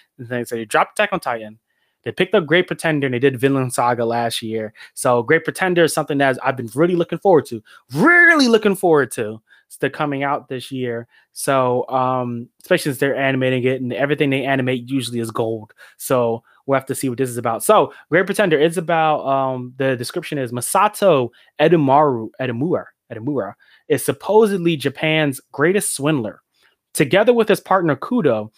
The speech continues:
they try to trick a Frenchman in Asukasa, but unexpectedly get tricked instead. The Frenchman whom they try to swindle turns out to be Laurent Ferry, a much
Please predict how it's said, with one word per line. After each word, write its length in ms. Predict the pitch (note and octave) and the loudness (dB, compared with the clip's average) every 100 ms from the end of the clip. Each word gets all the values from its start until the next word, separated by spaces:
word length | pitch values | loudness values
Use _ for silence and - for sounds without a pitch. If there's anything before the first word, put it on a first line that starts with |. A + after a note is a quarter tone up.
| _ - | _ -8
they 60 | C3+ | -4
try 160 | F#3 D#3 | 0 0
to 80 | |
trick 260 | - - G#3 | -2 -4 -4
a 80 | D#3+ | -4
Frenchman 540 | - G#3 A#3 - A3+ | -2 -2 -2 -4 -2
in 100 | D#3 | -2
Asukasa, 800 | C3 E3 - F3 E3+ E3 C3 A#2 - - - C3 | -2 -4 -6 -8 -4 -4 -4 -8 -10 -20 -10 0
but 200 | C#3+ - | 2 2
unexpectedly 560 | D#3+ G3 - G#3 F#3+ D3+ | 0 0 0 -4 -2 -2
get 160 | C#3+ - | -2 -2
tricked 320 | - F3 C#3 | -4 -4 -6
instead. 500 | B2 - D3+ G#2 G2+ _ _ - | -8 -4 -4 -4 -8 _ _ -4
The 100 | C3+ | -2
Frenchman 560 | - G#3+ - E3 B2+ | 0 0 0 -2 -2
whom 220 | B2 E3 D#3+ | 0 0 0
they 120 | B2 | -2
try 300 | - E3 E3 | -2 -2 -2
to 120 | - | -4
swindle 400 | - G3+ G3+ G#3 | -8 -4 0 0
turns 220 | - C3+ | -2 -2
out 140 | D#3 D#3 | 0 -2
to 80 | C#3+ | -2
be 300 | C#3+ C#3+ C#3 _ - | -2 -2 -2 _ -4
Laurent 480 | B2+ E3+ G3+ G#3+ - _ - | 2 4 4 0 -4 _ 0
Ferry, 420 | D#3+ B2+ G2+ - _ - | 2 0 -4 -14 _ -6
a 220 | C3 B2+ | -2 -2
much 420 | A#2+ C3+ F#3 - | 0 0 0 -2